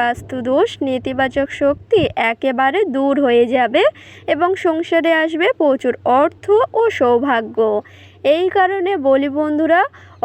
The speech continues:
অবশ্যই করে কিন্তু ভিডিওটি সম্পূর্ণ দেখতে থাকুন, একদমই স্কিপ না করে। আর আমার চ্যানেলে নতুন হলে অবশ্যই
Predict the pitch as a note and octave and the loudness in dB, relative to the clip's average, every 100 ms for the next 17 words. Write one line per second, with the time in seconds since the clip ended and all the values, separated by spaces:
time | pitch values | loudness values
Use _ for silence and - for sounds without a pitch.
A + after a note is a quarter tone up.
0 | C4 C4+ F4 A4 - G#4 G4+ F4 F#4 F4 | 0 2 2 0 2 4 4 2 0 0
1 | F4 E4+ D4+ G#4 G#4+ C4+ A3 A#3 A3+ B3+ | 0 -2 0 0 2 2 2 2 0 -4
2 | C4+ A#3 A3+ D4 D#4 E4 A#3+ A3 - C#4 | -2 -2 -2 -2 0 0 0 -2 -2 -2
3 | D#4+ D#4 F4 G4+ D5 - - - B3+ B3+ | 0 0 2 2 0 -8 -14 -4 -2 -2
4 | C4+ E4 E4+ F4 - E4 E4+ - E4+ F4 | -4 -2 -2 -4 -4 -2 -2 -2 -2 0
5 | F4+ F4 G4 D5 - C4 B3+ A#3+ A#3+ D4 | 0 2 2 0 0 -2 0 -2 -2 -4
6 | - E4+ E4+ E4+ E4+ E4+ E4 E4+ E4+ F4 | -2 0 0 0 -2 -4 -4 -4 -2 0
7 | E4 E4 D4 D#4 E4 - | 0 0 -2 -2 -2 -2